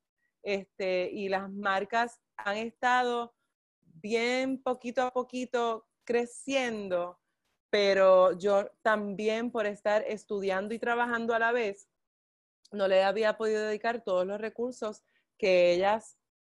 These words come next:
si de haberlos tenido, hubieran crecido más rápido y a lo mejor podían ser mi income número uno. Este, así que como que no quería dejar eso, pero sí entonces,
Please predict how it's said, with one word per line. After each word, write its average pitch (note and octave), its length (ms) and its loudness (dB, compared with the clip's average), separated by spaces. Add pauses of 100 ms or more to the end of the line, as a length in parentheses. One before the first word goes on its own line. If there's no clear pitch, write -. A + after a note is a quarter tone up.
(160)
si - 460 -6
de F3 180 0
haberlos G3 380 0
tenido, B3+ 400 -4
hubieran F3+ 380 -6
crecido G#3 380 -8
más A3+ 160 -8
rápido B3 380 -4
y F#3+ 60 -2
a F#3 60 -2
lo F3 100 -8
mejor F3+ 200 -10
podían G#3 280 -8
ser A#3+ 180 -10
mi A3+ 120 -8
income G#3+ 440 -10 (160)
número F#3 380 -8
uno. E3 320 -10 (880)
Este, F#3+ 760 0
así G3 360 -2
que B3 160 -2
como A#3+ 280 -2
que F#3+ 240 2
no F#3 380 -2
quería G#3 340 -2
dejar G#3 320 0
eso, C4 580 -2
pero F#3 280 -2
sí G3 300 -10
entonces, G3+ 500 -6